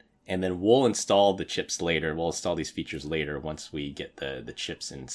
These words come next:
in stock." So, Brian, you're a big fan of the F one fifty. So last year, and once again earlier this month, it's,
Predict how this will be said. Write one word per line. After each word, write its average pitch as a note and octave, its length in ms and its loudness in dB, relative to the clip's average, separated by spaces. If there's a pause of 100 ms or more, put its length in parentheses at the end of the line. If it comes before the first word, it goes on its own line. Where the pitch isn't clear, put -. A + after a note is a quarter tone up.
(160)
in C#2+ 160 -10
stock." - 440 -10 (320)
So, - 140 -4
Brian, E2+ 320 4
you're F2 120 4
a F2+ 40 0
big F2+ 160 -4
fan F2+ 340 -2
of E2 220 -4
the D#2+ 240 -2 (400)
F - 260 0
one G3+ 160 2
fifty. B2 540 2
So F2 220 -2
last E2 360 2
year, F#2 200 2
and F#2+ 260 -2
once C#2+ 180 -10
again D#2+ 160 -6
earlier D#2+ 320 -4
this E2 340 -8
month, A2 260 2 (320)
it's, - 320 -6